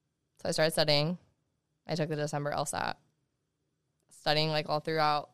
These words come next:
that semester, I basically treated it like a class. I would be like, "I'm going to class," to my friends during the week, and I would study for that L sat for three hours. Um, took the L sat, got my score back, immediately applied 'cause I was like, "Oh, pretty good score."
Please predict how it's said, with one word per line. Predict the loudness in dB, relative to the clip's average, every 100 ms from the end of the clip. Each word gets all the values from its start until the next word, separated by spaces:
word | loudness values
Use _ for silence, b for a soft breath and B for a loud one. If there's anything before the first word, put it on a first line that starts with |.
| _
that | -10 -10
semester, | -10 -10 -10 -8
I | -6
basically | -8 -10 -14
treated | -8 -6 -4
it | -4
like | -6
a | -8
class. | -4 0 2 2 0
I | 0
would | 0
be | 2
like, | 0
"I'm | 0
going | 0 -2
to |
class," | -2 0 2 0 -6 -14 _ _
to | -2
my | -2
friends | 0 0 0 -2
during | -2 -2
the |
week, | -2 -6 -4
and |
I | -6
would | -6
study | -14 -12 -8 -6
for | -4
that | -6 -6
L | -6 -4
sat | -4
for | -2
three | 0
hours. | 2 0 b b b b b _
Um, | 4 6 8 6 2 -4 _ _ _ -2
took | 0
the | 2
L | 2
sat, | 4 4 4 2 -4 _ _ _ _ _ _ -4
got | 0
my | 0
score | -2 2
back, | 4 4 2 -8 _ _
immediately | -4 -2 -4 -2 -2
applied | 0 2 4 2 0 -4
'cause | -4
I | -2
was | 0
like, | 0
"Oh, | 2 2
pretty | 0 -4
good | -6
score." | -2 -2 -2